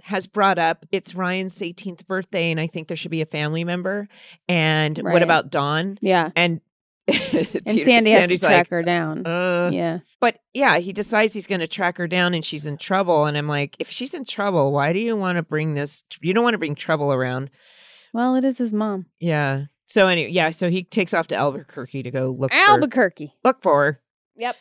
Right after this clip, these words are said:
Speaker 1: Look for her.
Speaker 2: He does. Um, and then Marissa realizes it's gonna be Ryan's birthday. She's super depressed about it. You know, I think she's having a hard time with the breakup, but she's still being, like, stalked by Volchok.
Speaker 1: He's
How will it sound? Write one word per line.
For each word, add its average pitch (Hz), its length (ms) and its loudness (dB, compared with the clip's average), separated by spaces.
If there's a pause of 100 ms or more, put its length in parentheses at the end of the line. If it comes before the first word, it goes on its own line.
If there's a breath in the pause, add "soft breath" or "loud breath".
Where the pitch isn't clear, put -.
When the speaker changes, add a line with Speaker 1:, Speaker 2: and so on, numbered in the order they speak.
(140)
Speaker 1:
Look 403 220 -4
for 185 180 -2
her. 190 180 -4
Speaker 2:
He 220 80 -2
does. 175 480 -4
Um, 262 200 4
and 277 80 4
then 277 260 4
Marissa 311 680 6
realizes 226 600 4
it's 180 180 -8
gonna 175 240 -6
be 165 120 -4
Ryan's 151 400 -6
birthday. 220 800 6
She's - 280 -4
super 220 300 -2
depressed - 600 -2
about 165 420 2
it. 156 360 0 (280)
You 269 100 6
know, 202 80 6
I 196 80 6
think 269 180 4
she's 233 140 -4
having 190 180 0
a 175 60 -2
hard 156 180 -4
time 143 220 -8
with - 140 -10
the - 100 -14 (340)
breakup, 175 540 0 (180)
but 180 140 0
she's 226 160 -6
still 277 140 0
being, 285 200 0
like, 196 180 -4
stalked - 760 -2
by 175 120 0
Volchok. 185 420 -2 (220)
Speaker 1:
He's 220 220 -8